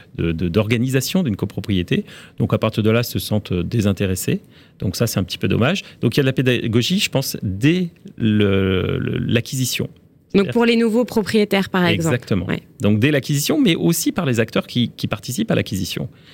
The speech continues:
Speaker 1: D'expliquer que quand on achète dans un immeuble, eh ben, il y a des règles qui, euh, qui régissent la, la copropriété et il y a un investissement à avoir en tant que copropriétaire. Parce que
Speaker 2: Mm.
Speaker 1: c'est, on peut pas toujours se plaindre,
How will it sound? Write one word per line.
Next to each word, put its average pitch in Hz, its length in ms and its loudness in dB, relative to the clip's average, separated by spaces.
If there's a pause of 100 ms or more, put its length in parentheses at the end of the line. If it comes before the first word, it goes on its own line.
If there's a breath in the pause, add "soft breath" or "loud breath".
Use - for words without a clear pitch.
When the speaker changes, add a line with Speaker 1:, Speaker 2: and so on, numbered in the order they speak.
(180 loud breath)
Speaker 1:
D'expliquer 110 540 2
que - 120 -8
quand 117 160 0
on 107 80 2
achète 120 280 0
dans 98 180 0
un 92 80 4
immeuble, 127 420 2 (320 loud breath)
eh 95 60 0
ben, 87 320 2 (140)
il 90 120 -4
y 110 120 4
a 127 80 2
des 98 160 0
règles 104 420 0
qui, 92 320 -4
euh, 80 200 -6 (120)
qui - 260 -14
régissent 92 340 -4
la, 85 120 2
la 90 180 0
copropriété 98 760 0
et - 40 2
il 107 60 2
y 101 80 2
a 101 60 4
un 107 80 4
investissement 107 640 0
à 107 60 0
avoir 107 420 0 (260 loud breath)
en 117 100 2
tant 143 160 0
que 175 100 0
copropriétaire. 110 720 -2 (220 soft breath)
Parce 202 120 -4
que 185 60 4
Speaker 2:
Mm. 180 40 2
Speaker 1:
c'est, - 120 -10 (220)
on 101 80 -2
peut - 100 -8
pas 139 140 0
toujours 107 380 -4
se - 100 -4
plaindre, 135 400 0